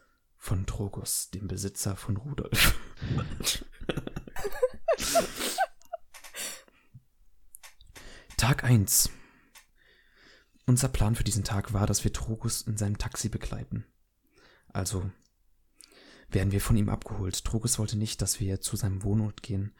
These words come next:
weil er den nicht offenbaren möchte. Beziehungsweise, dass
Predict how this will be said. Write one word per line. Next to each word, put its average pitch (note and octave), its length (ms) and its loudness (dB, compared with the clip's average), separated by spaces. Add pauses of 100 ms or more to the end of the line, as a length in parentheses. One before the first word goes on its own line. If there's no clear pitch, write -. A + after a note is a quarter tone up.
(260)
weil F#2+ 120 -2
er F#2 40 -4
den G2 300 -2 (160)
nicht - 300 -4
offenbaren G2 520 0
möchte. G2 440 -4 (760)
Beziehungsweise, - 600 0
dass - 380 0